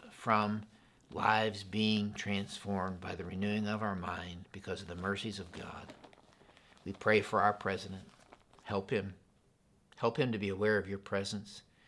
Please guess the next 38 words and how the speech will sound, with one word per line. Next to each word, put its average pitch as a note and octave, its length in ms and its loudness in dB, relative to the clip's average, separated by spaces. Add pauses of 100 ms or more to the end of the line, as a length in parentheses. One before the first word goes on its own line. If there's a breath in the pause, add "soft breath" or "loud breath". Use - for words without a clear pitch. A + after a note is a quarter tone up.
(840 soft breath)
God, A2 180 6
I G#2 80 4
pray A2 460 4
that G2+ 180 -6
you G#2+ 60 -2
would G2 100 -4
help A2 240 0
him A2 240 -2
as F#2+ 140 -4
he A2 180 -4
is - 140 -6
talking G#2 420 -2
to - 60 -8
families G2+ 540 -2
who G2 100 -4
are - 100 -6 (140)
hurting G#2 480 0 (120)
this G2+ 320 -2
week - 360 -14 (800 soft breath)
in F#2+ 160 -6
Texas. - 580 -14 (800 soft breath)
God, G#2 220 6
I, G#2+ 260 6
I G#2+ 80 -2
can't G#2+ 300 -2
imagine. F#2+ 560 -6 (640 soft breath)
God, A2+ 160 4
I G#2 60 4
pray A2+ 400 4
for G#2+ 160 -2
those G#2+ 420 2
in G#2 140 -2
Congress, A2 560 0
those A2 240 2
in G2 120 0
local G#2 300 0
government. G2+ 560 -2
I F#2+ 60 -8